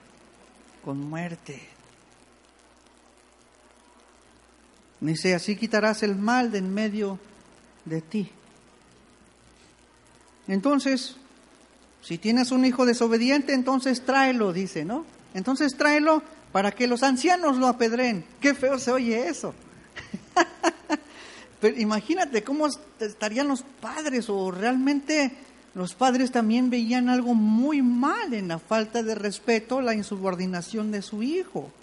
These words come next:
Pero bueno,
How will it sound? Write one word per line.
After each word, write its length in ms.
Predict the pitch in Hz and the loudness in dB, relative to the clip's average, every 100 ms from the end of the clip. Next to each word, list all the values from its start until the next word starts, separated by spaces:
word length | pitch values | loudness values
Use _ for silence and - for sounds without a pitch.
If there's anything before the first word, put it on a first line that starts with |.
| - _ _ _ _ _ _ _ _ _ _ _ - - - _ _ _ _ _ _ _ _ _ _ _ _ _ _ _ _ _ _ _ _ - | -20 _ _ _ _ _ _ _ _ _ _ _ -20 -20 -20 _ _ _ _ _ _ _ _ _ _ _ _ _ _ _ _ _ _ _ _ -6
Pero 180 | 180 180 | -4 2
bueno, 420 | 233 254 214 | 2 2 0